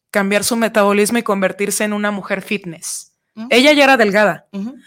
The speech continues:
Speaker 1: pero empezó a hacer más, este, más condicionamiento físico durante la pandemia y se conectó con su cuerpo.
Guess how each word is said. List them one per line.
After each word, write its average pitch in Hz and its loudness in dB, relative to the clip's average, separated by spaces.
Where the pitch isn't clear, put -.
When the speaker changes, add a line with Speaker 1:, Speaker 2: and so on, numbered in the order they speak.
Speaker 1:
pero 214 4
empezó 208 0
a 208 4
hacer 214 2
más, 214 2
este, 185 -4
más 196 -4
condicionamiento 196 -4
físico 262 -2
durante 202 0
la 196 0
pandemia 226 0
y 208 -4
se 208 -2
conectó 196 -2
con 233 -4
su 226 -6
cuerpo. 247 -2